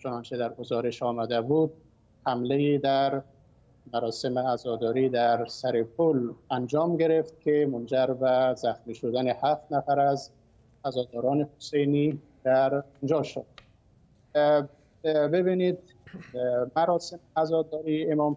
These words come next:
حسین علیه السلام از گذشته‌های دور در افغانستان بدون محدودیت همیشه برگزار شده و این مراسم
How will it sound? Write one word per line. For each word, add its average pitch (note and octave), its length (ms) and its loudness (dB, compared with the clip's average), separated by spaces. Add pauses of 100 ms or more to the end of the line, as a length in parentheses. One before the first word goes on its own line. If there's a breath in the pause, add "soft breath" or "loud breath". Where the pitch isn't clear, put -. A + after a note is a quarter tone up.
حسین D3 300 -4
علیه C#3+ 300 0
السلام D3 600 0 (600)
از E3 260 -2
گذشته‌های D#3+ 840 -2
دور E3 340 0
در D#3 180 2
افغانستان D#3 920 -2 (440)
بدون B2+ 760 -2 (440)
محدودیت C3+ 920 0 (200)
همیشه B2+ 480 -2
برگزار C3 640 -4 (120)
شده A2 340 -12 (1160)
و B2 300 2 (800)
این G3+ 180 2
مراسم F3+ 640 0